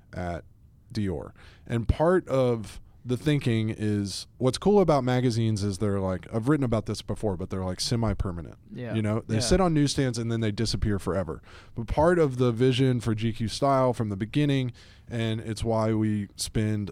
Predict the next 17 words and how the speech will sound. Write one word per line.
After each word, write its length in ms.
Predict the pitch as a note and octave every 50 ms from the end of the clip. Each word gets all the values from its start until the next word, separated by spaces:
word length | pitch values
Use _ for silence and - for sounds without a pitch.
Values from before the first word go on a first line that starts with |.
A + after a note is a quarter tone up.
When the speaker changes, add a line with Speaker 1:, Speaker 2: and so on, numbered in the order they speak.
| -
Speaker 1:
a 200 | - G#2 G#2 G2+
shitload 420 | G2 - - A#2+ A2 G#2+ A#2 A2+ A2
of 60 | G#2+
money 260 | G#2+ G#2+ G#2+ G#2+ G#2
on 120 | G#2 G2 G2
the 40 | F2+
paper 320 | - B2+ C3+ C#3 C3 A#2
quality 480 | - B2+ A#2 A2+ A2 A2 G#2+ G#2 G#2 G#2
and 100 | G2+ F#2+
all 120 | F#2+ G2
that 160 | G#2+ A2+ A2+
kind 160 | - A#2+ G#2
of 80 | G2 F#2
stuff, 340 | - - G2+ F#2 F#2 - - - - - - -
is 160 | - G#2 F#2+
that 280 | G#2+ A2 G#2 G2+ F#2 - - - - - - -
hopefully 600 | - D3 - F#3+ E3+ D3+ C#3+ C3 B2+ A#2+ A#2 A2